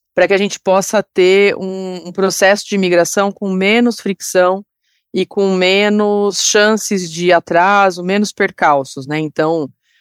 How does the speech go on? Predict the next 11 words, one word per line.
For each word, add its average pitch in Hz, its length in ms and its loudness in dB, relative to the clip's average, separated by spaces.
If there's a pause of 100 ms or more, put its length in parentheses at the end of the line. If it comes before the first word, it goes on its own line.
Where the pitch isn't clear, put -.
(100)
acho - 200 0
que - 80 -8
são 202 200 0
pontos 202 520 -2
que - 100 -4
ainda 190 400 2
estão 208 440 0
em 208 80 -2
fase 175 440 0
de 165 80 -6
amadurecimento, 160 1120 -4